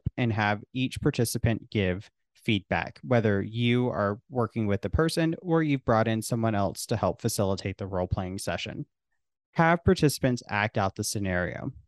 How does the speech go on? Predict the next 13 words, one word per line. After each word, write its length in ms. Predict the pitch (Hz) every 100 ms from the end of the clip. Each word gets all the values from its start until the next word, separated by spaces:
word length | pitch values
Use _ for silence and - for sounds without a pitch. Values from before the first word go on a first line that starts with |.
| _ _ _ -
This 220 | 151 208
is 140 | 180
really 340 | 151 151 151 139
important 560 | 123 - 123 113 -
to 100 | 127
make 240 | 113 107 -
sure 320 | 117 110 104
that 320 | 104 98 - _ - - -
while 320 | 135 131 127 123
it 140 | 117
can 280 | - 156 165
be 140 | 160
uncomfortable, 880 | 131 120 165 160 127 98 95 92